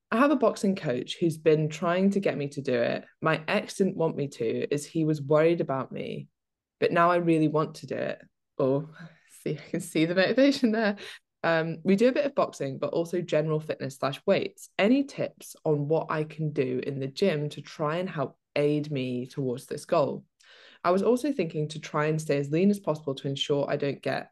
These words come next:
a big opponent. I'm five foot three and forty-nine kilograms. Thanks.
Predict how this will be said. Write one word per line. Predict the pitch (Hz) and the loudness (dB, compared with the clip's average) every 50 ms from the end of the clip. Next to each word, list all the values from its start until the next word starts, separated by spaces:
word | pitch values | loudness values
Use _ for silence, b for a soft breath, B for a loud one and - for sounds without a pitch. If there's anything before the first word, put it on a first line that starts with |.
| _ - | _ -10
a | 151 | -10
big | 127 - - 143 131 139 | -6 0 2 2 2 2
opponent. | 139 - - 214 208 196 151 123 117 - - b b b b b b b | -2 -4 0 0 2 2 0 -2 -6 -10 -14 b b b b b b b
I'm | b 151 147 147 | b -2 -2 -2
five | - - 160 160 165 165 - | 0 0 2 2 2 0 -2
foot | - - | -6 -6
three | - - 160 151 143 135 | -4 0 2 2 2 2
and | 131 139 | 0 -2
forty-nine | - - 135 - 135 131 127 127 131 | -2 -2 -2 -2 -2 -4 -6 -6 -6
kilograms. | - - 170 160 151 147 139 139 135 135 131 131 - - _ _ _ _ _ _ _ _ | -4 0 0 2 2 2 0 -2 -2 -4 -6 -8 -12 -18 _ _ _ _ _ _ _ _
Thanks. | - 131 113 110 98 - - _ - - - | -4 -4 -4 -4 -8 -12 -16 _ -20 -20 -20